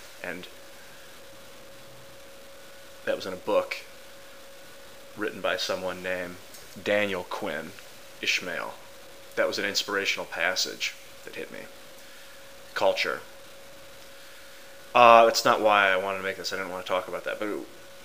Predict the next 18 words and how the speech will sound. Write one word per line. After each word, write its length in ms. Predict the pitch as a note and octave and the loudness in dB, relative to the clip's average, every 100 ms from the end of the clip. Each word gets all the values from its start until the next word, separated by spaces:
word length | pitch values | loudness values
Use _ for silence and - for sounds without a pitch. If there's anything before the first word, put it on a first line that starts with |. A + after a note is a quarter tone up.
| - - - - - | -18 -18 -18 -12 2
essentially, 840 | - F3+ F#3 - C#3+ B2+ B2+ G#2+ | 12 12 12 12 10 8 6 0
you 280 | C3+ C#3 C3 | -2 2 10
did 180 | D#3+ D#3+ | 10 12
say 160 | F3 | 10
one 240 | C3+ C3+ C3+ | 12 10 8
thing, 220 | A#2 G#2 | 4 4
that 140 | G#2 | 2
you 100 | A2+ | 2
thought, 440 | - B2 A#2 A2 - - - - - - - - - - - - - | 8 10 10 8 4 -14 -18 -18 -18 -16 -16 -16 -18 -18 -18 -6 8
uh, 360 | B2 A2+ G#2+ - - | 12 12 10 6 2
religion, 680 | A#2+ B2+ D3+ C#3+ C3 B2+ B2+ - - - - - - | 4 8 12 12 12 10 4 -6 -16 -16 -18 -14 4
politics 440 | D3 C#3+ C#3 C3+ | 12 12 12 8
wasn't 220 | B2+ A#2+ A2 | 8 6 8
co-opted 460 | C3 A#2 A2+ A2+ | 12 12 12 10
by 160 | G#2+ G#2 | 12 12
religion, 560 | G2+ G#2 A2+ G#2 F#2 | 12 8 8 8 6
but 140 | F#2+ G2 | 4 6
that 260 | G2+ G2 | 8 8